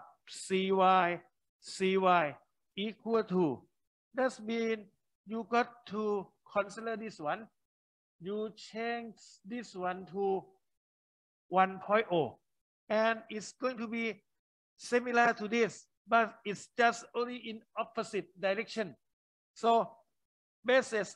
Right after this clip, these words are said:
upon this, you will change the capital M to small m, and you may use this one, okay, but it's going to be in the opposite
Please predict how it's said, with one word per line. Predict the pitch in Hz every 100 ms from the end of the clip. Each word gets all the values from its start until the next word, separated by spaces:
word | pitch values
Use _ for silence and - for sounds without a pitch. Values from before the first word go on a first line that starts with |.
| -
upon | 190 - 208 208 208
this, | 226 226 151 - - _ _
you | 180 214 214
will | 208 214 214
change | - 220 233 214 _ _ _ _ _
the | 170 175 - - _ _ _ _ _ _ -
capital | - 226 233 214 233 -
M | 214 208 185 _ _ _ -
to | 196 196 196 196 _
small | - 208 202 196 190
m, | 190 143 107 _ _ -
and | 185 202 202
you | 220 220 208
may | 214 214
use | 214 226 240 - _ -
this | 233 -
one, | 156 156 202 240 _ _ _ -
okay, | 151 156 156
but | 165 180 - - _ _ _ -
it's | 160 175
going | - 226
to | 208
be | 196 202 202
in | 202 196
the | 180 - _ _ _ -
opposite | 220 208 -